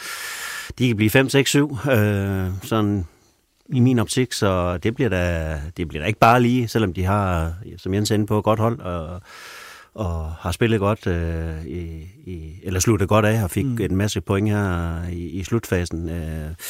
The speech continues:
Speaker 1: så jeg tror da helt sikkert, at de kommer til at, at spille med om de her top seks placeringer.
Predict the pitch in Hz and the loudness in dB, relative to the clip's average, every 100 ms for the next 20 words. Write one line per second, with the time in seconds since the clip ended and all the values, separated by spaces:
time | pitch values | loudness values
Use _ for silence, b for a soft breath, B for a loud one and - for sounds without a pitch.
0 | B B B - 101 113 110 113 113 120 | B B B 2 4 4 4 4 6 4
1 | 123 104 117 107 104 117 113 104 92 92 | 4 2 2 2 4 4 4 4 4 2
2 | 92 - - 98 110 104 95 104 101 92 | 0 -4 0 2 2 2 2 0 0 -2
3 | 110 110 92 90 85 | -4 -4 -6 -4 -4